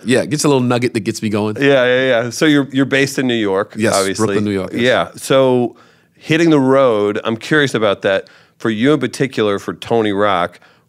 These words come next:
Speaker 2: what are your crowds like whenever you're in Saint Louis, if you're in Cincinnati, the, uh, you know, the hot
Speaker 1: Uh, what do you
Speaker 2: spots?
Speaker 1: mean, makeup of the crowd? Or,
Speaker 2: Yeah, yeah,
Speaker 1: like
Speaker 2: yeah. What's, is it a black crowd? Is it a white crowd?
Speaker 1: It's
Speaker 2: Like,
Speaker 1: a, I
Speaker 2: who's,
Speaker 1: have a
Speaker 2: who's
Speaker 1: ni-,
Speaker 2: coming
Speaker 1: I
Speaker 2: out
Speaker 1: have,
Speaker 2: to see
Speaker 1: I,
Speaker 2: you?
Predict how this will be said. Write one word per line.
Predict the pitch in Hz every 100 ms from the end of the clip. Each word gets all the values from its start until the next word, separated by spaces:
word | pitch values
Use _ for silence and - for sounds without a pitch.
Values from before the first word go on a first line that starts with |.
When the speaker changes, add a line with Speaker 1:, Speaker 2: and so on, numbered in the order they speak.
| -
Speaker 2:
what | 113 123
are |
your | 110
crowds | 95 107 98 90
like | 92 85 101
whenever | 95 90
you're | 90 90
in | 85 80 -
Saint | - 113 98 95
Louis, | 95 90 87 -
if | 80
you're | 104
in | 92
Cincinnati, | - 110 - 92 90 87 90 90
the, | 110 110 101 95
uh, | 104
you | 127
know, |
the | 104
hot | - 104 - -
Speaker 1:
Uh, | 120
what | 127
do |
you | 143
Speaker 2:
spots? |
Speaker 1:
mean, | 131 104
makeup | 110 113 131 131
of |
the | 131
crowd? | 139 135
Or, | 127
Speaker 2:
Yeah, | 127 196
yeah, | 170 156
Speaker 1:
like |
Speaker 2:
yeah. | 165 131
What's, | 95 123 120
is | 127 123
it | 120
a |
black | 107 123 120
crowd? | 131 123
Is | 107
it |
a |
white | 101 104
crowd? | - 107
Speaker 1:
It's | 104
Speaker 2:
Like, | 208 202
Speaker 1:
a, |
I |
Speaker 2:
who's, | 185
Speaker 1:
have | 175 185
a |
Speaker 2:
who's | 151
Speaker 1:
ni-, | 139
Speaker 2:
coming | 143
Speaker 1:
I | 139
Speaker 2:
out |
Speaker 1:
have, | 175
Speaker 2:
to | -
see |
Speaker 1:
I, |
Speaker 2:
you? | -